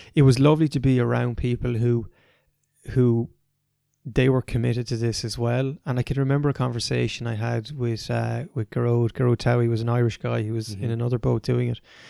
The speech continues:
Speaker 1: beforehand. And, and it was weird the way sometimes you'd,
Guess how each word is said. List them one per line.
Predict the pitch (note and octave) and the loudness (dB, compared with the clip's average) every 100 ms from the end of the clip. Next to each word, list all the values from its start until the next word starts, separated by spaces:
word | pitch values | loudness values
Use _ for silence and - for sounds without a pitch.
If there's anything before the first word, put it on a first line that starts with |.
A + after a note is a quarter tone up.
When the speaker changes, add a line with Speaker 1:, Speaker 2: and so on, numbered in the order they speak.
| - - - | -20 -20 -4
Speaker 1:
beforehand. | - - D3 D3 B2+ A#2+ A#2 | 0 6 6 6 4 2 -2
And, | A#2+ - | -4 -2
and | A#2+ A#2+ C3 _ - - _ _ _ _ _ - | -2 -4 -8 _ -20 -20 _ _ _ _ _ 2
it | |
was | D3+ D3 | 4 4
weird | A#3 B3 G3+ | 4 4 4
the | |
way | D#3 C#3+ | 4 4
sometimes | C#3+ F3+ F#3 F#3+ | 2 0 2 2
you'd, | E3 | 0